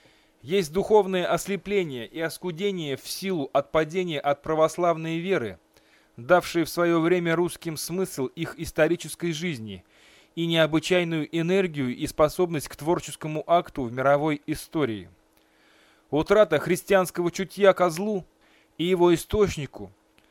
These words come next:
к подменам и иллюзорным соблазнам привела к исчезновению чувства личной и соборной ответственности за себя и за каждого, за нашу поруганную победу,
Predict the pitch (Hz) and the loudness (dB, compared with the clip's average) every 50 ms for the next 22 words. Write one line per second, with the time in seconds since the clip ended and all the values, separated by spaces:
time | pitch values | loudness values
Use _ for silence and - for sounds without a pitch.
0 | _ _ _ _ - - 160 165 160 165 190 202 208 196 170 160 147 139 - 180 | _ _ _ _ 4 8 8 8 8 8 0 0 0 2 0 0 -2 -2 -4 -6
1 | 180 - 190 190 190 190 196 170 165 196 180 160 147 143 135 - - 156 151 165 | -4 -2 -2 0 2 2 2 2 4 2 2 2 2 -4 -4 4 4 4 4 6
2 | 185 196 190 165 139 127 117 110 104 - _ - 143 147 151 170 170 180 180 170 | 8 6 6 6 4 -4 -8 -8 -10 -4 _ 0 0 2 2 4 6 6 6 4
3 | 120 - - 170 160 - - 180 165 147 160 170 180 190 196 180 160 151 147 143 | 4 -2 -6 -6 -6 -4 -2 -4 -4 -2 -2 -2 0 0 0 -2 -2 -2 -4 -6
4 | - - 185 165 - - 151 156 170 196 208 - - - 135 127 113 - - 156 | -4 -6 -8 -8 -6 -4 -4 -2 -2 -2 -4 -6 -8 -8 -8 -8 -8 -8 -10 -10
5 | 143 - - 160 151 151 175 185 170 165 160 - - 156 165 - _ 180 185 175 | -10 -2 0 0 0 2 2 0 0 0 -4 -2 0 0 0 0 _ -2 -2 -2
6 | - - - 123 117 120 110 - - - 131 120 135 143 - - 160 151 156 190 | -2 -2 -8 -10 -10 -10 -10 -12 -10 -10 -8 -6 -6 -6 -6 -6 -6 2 6 6
7 | 190 180 - _ - 151 131 151 160 151 - 165 147 117 101 101 104 98 95 85 | 6 6 4 _ -10 -6 0 0 0 0 2 2 0 0 0 -6 -12 -12 -12 -14
8 | - _ _ _ _ _ _ _ _ _ _ _ _ _ _ _ - 104 139 156 | -16 _ _ _ _ _ _ _ _ _ _ _ _ _ _ _ -6 0 0 2
9 | 175 185 170 - 170 139 - 170 165 180 180 165 165 165 165 165 147 - 175 170 | 2 2 0 0 -4 0 2 2 4 4 2 2 0 -2 -2 -4 0 0 0 0
10 | 165 202 196 165 127 107 87 | 2 0 0 0 0 -6 -10